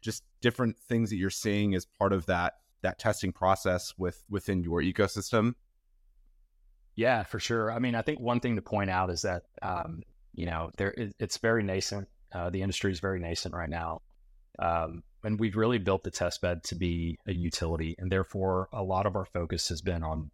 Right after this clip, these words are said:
Speaker 2: the objectivity of it, right? Like, making sure that it's open to everybody, that, um, that there's no, uh, politics or anything like that. And so, you know, for that reason, like, we, we kinda try to be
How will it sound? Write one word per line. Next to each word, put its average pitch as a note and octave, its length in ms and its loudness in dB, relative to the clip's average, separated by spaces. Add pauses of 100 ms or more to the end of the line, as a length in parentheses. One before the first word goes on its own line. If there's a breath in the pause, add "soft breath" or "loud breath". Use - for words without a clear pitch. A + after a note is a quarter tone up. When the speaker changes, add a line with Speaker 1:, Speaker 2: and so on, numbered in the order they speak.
Speaker 2:
the F2 160 -2
objectivity D#2+ 680 -2 (140)
of E2 180 0
it, D#2+ 200 -2
right? E2 300 0
Like, F2 180 -2
making F#2 280 -2
sure F2 240 0
that E2 160 -4
it's - 340 -8 (380)
open G#2 360 2
to F2+ 280 -2
everybody, D#2+ 540 -2
that, D#2 280 -2 (500)
um, D#2 640 -4
that F#2 120 0
there's F2 220 0
no, E2+ 480 0 (360)
uh, D#2 180 -6
politics D#2 720 -2
or D#2 180 -4
anything - 260 -4
like D3+ 180 -8
that. C#3+ 300 -6
And - 100 -8
so, F#2 320 2 (500 soft breath)
you B2+ 120 -2
know, A#2+ 120 2
for A2+ 140 -4
that G#2 240 2
reason, F#2+ 580 -4
like, F2 240 -2
we, F#2+ 160 -2 (180)
we G#2 120 -2
kinda F#2+ 360 0 (200)
try F#2+ 260 0
to F#2 80 0
be F2 380 -2